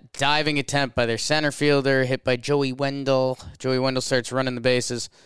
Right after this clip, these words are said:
Hunter Renfroe, one of the strongest arms in baseball, pegs Joey Wendle at third to secure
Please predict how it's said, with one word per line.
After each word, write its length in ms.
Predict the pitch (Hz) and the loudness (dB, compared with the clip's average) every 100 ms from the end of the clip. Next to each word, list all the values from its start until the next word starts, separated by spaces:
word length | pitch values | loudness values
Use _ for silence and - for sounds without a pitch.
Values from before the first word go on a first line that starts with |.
| - _ _ | -20 _ _
Hunter 340 | 151 175 160 147 | 0 2 2 4
Renfroe, 760 | 151 147 135 147 139 135 131 - | 4 2 0 4 6 6 2 -6
one 180 | - 131 | -8 -6
of 20 | |
the 60 | 127 | -4
strongest 400 | - 131 123 127 | 0 0 0 0
arms 220 | 123 117 | -2 -4
in 120 | 110 | -4
baseball, 680 | 120 120 - 123 117 113 - _ _ _ _ | 0 0 0 -2 0 -2 -6 _ _ _ _
pegs 720 | - - 139 135 123 - - - _ _ _ _ - | -4 0 2 2 -2 -4 -6 -10 _ _ _ _ -4
Joey 260 | 131 131 | 2 2
Wendle 340 | 123 120 120 113 | 2 0 -2 0
at 240 | 120 - | -2 -2
third 480 | - 117 117 110 - | -2 0 0 -2 -6
to 80 | - | -10
secure 640 | - - 123 120 117 113 | -10 -8 -4 -2 -2 -6